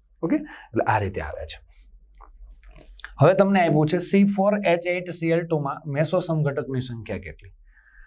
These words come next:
સી ફોર એચ એઇટ અને સી એલ ટુમાં મેસો સમઘટકની સંખ્યા. તો પહેલા,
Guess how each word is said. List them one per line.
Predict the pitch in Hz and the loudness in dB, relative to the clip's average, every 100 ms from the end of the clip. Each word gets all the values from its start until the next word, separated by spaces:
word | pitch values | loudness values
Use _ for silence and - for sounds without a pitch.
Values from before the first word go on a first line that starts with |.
| - - | -18 -2
સી | - 165 | 4 4
ફોર | 160 170 165 | 4 4 6
એચ | 156 156 | 4 4
એઇટ | 160 165 - - | 2 2 -4 -8
અને | 143 143 | -6 -4
સી | - | 2
એલ | 147 143 | 4 2
ટુમાં | 139 135 135 | 0 -2 -2
મેસો | 123 123 127 | -2 -2 -4
સમઘટકની | 123 113 110 107 - 104 | -4 -6 -6 -6 -6 -6
સંખ્યા. | 104 104 92 85 | -6 -4 -6 -8
તો | 80 135 | -4 -2
પહેલા, | 147 156 156 | 4 4 2